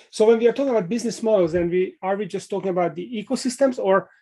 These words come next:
there are actually business models from the ground up for companies that only have one niche core offering and this is where they start? Are there different business models at that level, uh, or the business models come in when you already have grown and you are making your business more,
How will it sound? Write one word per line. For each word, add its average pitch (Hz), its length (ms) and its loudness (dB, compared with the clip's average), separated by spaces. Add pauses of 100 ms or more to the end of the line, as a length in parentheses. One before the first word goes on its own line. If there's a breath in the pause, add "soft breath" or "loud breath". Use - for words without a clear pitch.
(140 soft breath)
there 190 160 2
are 196 80 -2
actually 190 640 -2 (220)
business 208 360 -4
models 175 480 2 (140)
from 160 220 -6
the 160 100 -6
ground 170 380 0
up 160 340 -2 (380)
for 170 160 -2
companies 180 460 0
that 165 160 -4
only 196 220 -2
have 160 300 -8
one 185 260 0
niche 185 360 -6
core 180 280 0
offering 170 560 -2
and 147 220 -8 (300)
this 165 120 -6
is 185 60 -4
where 185 100 4
they 165 120 0
start? 175 420 -2 (180)
Are 208 140 4
there 247 100 2
different 214 360 -4
business 208 320 -4
models 214 280 0
at 170 180 -8
that 202 240 -2
level, 240 480 -4 (560)
uh, 180 280 -4
or 196 420 0
the 180 120 -4
business 208 320 -4
models 196 280 -4
come 202 260 -6
in 196 180 -2
when 180 160 -2
you 185 100 -2
already 180 460 -2
have 156 240 -10
grown 170 380 0
and 156 180 -6
you 156 160 -6
are 147 100 -2
making 156 340 -6
your 151 120 -4
business 151 420 -6
more, 147 340 2